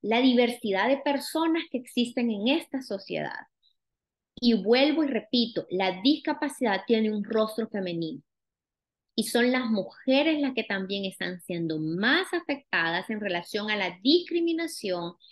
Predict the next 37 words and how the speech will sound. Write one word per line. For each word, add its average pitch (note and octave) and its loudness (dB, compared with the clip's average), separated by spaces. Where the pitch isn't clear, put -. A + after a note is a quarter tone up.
y A#3 2
a G#3+ 2
la B3+ 2
exclusión C#4 -2
de G#3+ 0
los G#3 0
diferentes A3+ 0
espacios. - -10
Y D4 2
seguimos D#4+ 2
viendo D#4 4
a C#4+ 4
las C#4 4
mujeres B3+ 2
con C#4 2
discapacidad C4 -2
como A#3+ 2
niñas A3 0
eternas. E3+ -6
Se B3 4
les, A#3 2
eh, G3+ 4
se A#3+ 2
les A3 2
vulnera G#3 0
también A#3 0
su B3+ 0
derecho G#3+ 0
a A#3+ 0
decidir G3+ -2
de A#3 0
tener G3 -4
novio G3+ -4
o F#3+ -8
no F3+ -12
tener F#3 -8
no-, F3 -10